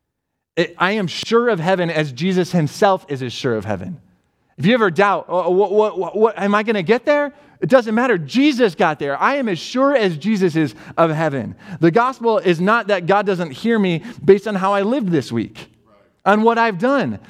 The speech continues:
The gospel is that God hears me based on what Jesus has done in my place. In Christ, we've been made alive. We've been raised up with him,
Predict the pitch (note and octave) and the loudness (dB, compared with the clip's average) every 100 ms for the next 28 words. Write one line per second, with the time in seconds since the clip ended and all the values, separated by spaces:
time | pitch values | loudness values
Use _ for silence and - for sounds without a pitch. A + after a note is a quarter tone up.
0 | F3+ F3 G3+ C4+ C4 A#3+ G3+ F3+ G#3 F3 | -2 2 4 2 -2 -4 -2 0 2 0
1 | F#3 B3 G#3 G3+ D#3 G3 G3+ E3+ F#3+ F#3 | -4 -4 0 0 2 2 0 -4 -2 0
2 | G3 C3+ B2+ A#3 A3+ F#3 F3+ E3 C#3+ F3+ | 0 -2 -2 0 2 0 0 -2 0 -2
3 | F3+ E3 D3 C3+ A#2 A2+ G2+ G#2+ - - | 0 -2 0 -2 -4 -6 -8 -10 -20 -20
4 | _ _ _ G2 _ _ _ _ _ _ | _ _ _ _ _ _ _ _ _ _
5 | _ _ _ - E3+ F3+ E3+ D3+ D3+ C3 | _ _ _ -4 -2 0 -2 -4 -4 -4
6 | B2 A#2+ A#2 A#2 G#2 G2+ - - _ _ | -2 0 -2 -4 -4 -8 -12 -20 _ _
7 | _ _ - C3+ C#3 A#2 C3 C3+ C3 B2 | _ _ -4 -2 0 0 0 -2 -4 -6
8 | A#2 G#2+ F#2 F2+ | -8 -6 -6 -8